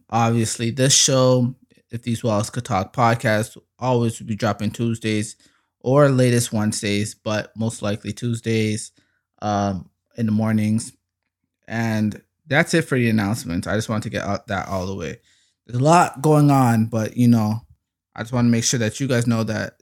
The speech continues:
you guys are still gonna get this episode. You guys are still gonna get Con Man.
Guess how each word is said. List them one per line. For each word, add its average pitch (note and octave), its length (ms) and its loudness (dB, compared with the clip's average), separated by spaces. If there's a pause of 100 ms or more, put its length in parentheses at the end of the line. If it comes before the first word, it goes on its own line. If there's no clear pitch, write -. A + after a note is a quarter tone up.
you B2+ 120 -12
guys A#2+ 180 -2
are A#2 60 -2
still C#3+ 280 -2
gonna C#3 180 0
get B2+ 160 0
this B2 180 -4
episode. G#2+ 600 -6
You - 60 -20
guys A2 220 -8
are A2 60 -12
still B2+ 320 -6
gonna B2 160 -2
get A2 160 -4
Con G#2 280 -4
Man. G2+ 340 -4